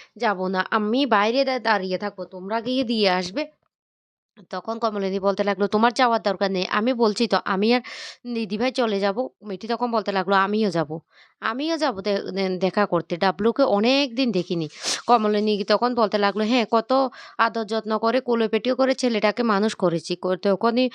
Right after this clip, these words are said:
কুচি বলতে লাগলো, "ও বৌদিভাই, তোমাকে যদি অপমান করে?" কমলিনী তখন বলতে লাগলো, "ও তো আমার ছেলের মতো,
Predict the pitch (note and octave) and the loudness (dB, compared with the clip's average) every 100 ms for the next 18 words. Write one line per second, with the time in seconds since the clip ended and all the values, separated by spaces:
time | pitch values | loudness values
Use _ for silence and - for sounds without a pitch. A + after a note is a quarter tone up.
0 | - - A#3 A3 A3 G3+ G3+ G3+ F#3 A3+ | -8 -12 -10 -6 -4 -2 -2 -2 0 0
1 | A#3+ A3+ G#3 G3+ G3+ G#3 G#3+ B3 B3+ C4 | 2 2 2 0 2 0 2 2 2 0
2 | C4 - G3 G#3 G3+ G3 G3 A3 D4 - | -2 -2 -2 0 0 0 2 2 0 -4
3 | - G3 G3 F#3+ F#3 G3 A#3 B3+ G#3+ G#3+ | -12 -10 -8 -8 -6 -6 -2 -2 0 0
4 | G#3 A#3+ C#4+ C4 C#4+ - C#4+ C#4+ C4+ A#3 | 0 0 2 2 0 -2 2 2 2 0
5 | F3 | 0